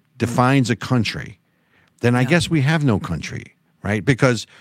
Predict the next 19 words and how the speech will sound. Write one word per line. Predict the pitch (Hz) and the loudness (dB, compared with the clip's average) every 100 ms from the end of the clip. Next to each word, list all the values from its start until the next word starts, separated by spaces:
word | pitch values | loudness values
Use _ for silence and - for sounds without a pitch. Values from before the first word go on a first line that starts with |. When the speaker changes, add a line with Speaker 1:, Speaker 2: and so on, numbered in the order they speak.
| - | -8
Speaker 1:
we | 127 | -2
certainly | 123 196 170 | 2 2 2
have | 156 143 | 2 2
no | 139 117 | 0 2
borders, | 113 107 123 110 | 2 2 0 -2
unless, | 113 104 | -4 -4
of | 110 | -2
course, | 107 - | -2 -2
you | |
count | 101 101 87 | -2 -2 -2
the | 95 | -4
Atlantic | 76 90 85 | -4 -4 -4
and | 92 | -6
Pacific | 80 - 82 80 | -10 -8 -8 -2
Ocean. | 101 110 87 | 0 0 -2
But | 82 | -4
North | 107 107 95 | -2 -2 -2
and | 82 | -4
South, | 107 120 | -2 -2